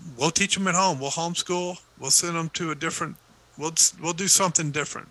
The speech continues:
We are not gonna let them go to school." And, uh, because, you know, the parents that are awake and they've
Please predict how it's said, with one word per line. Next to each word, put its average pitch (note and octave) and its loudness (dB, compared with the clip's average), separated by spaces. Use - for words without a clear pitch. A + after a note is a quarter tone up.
We E3+ 4
are F3+ 2
not D#3+ 0
gonna D#3+ -4
let D#3 -2
them D3 -6
go C#3+ -4
to B2+ -10
school." A#2+ -2
And, C3+ 2
uh, A#2+ -2
because, F3 2
you F3 -2
know, D3+ 6
the C#3+ -6
parents B3+ 2
that E3 0
are C3 -4
awake C3+ 0
and A#2+ -6
they've A2 -4